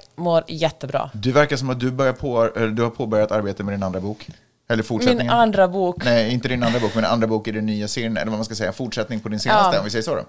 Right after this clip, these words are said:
Speaker 1: Ja, men så kan man säga. Nej, men det är verkligen en fristående fortsättning på romanen En gång om året.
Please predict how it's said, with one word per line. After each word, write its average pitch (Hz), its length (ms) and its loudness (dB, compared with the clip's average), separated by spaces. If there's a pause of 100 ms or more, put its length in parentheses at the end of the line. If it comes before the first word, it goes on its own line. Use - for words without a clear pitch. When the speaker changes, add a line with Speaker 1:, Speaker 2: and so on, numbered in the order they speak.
Speaker 1:
Ja, - 80 -4
men 247 120 -2
så 240 100 -2
kan 208 100 -2
man 180 80 -2
säga. 165 280 0
Nej, 233 140 -4
men 233 120 0
det 202 380 4
är 165 80 2
verkligen 170 340 2
en 160 60 0
fristående 147 480 -4
fortsättning 139 520 -6
på 139 220 0
romanen 139 480 -2
En 151 160 -2
gång 147 120 -4
om 147 140 -4
året. 160 380 0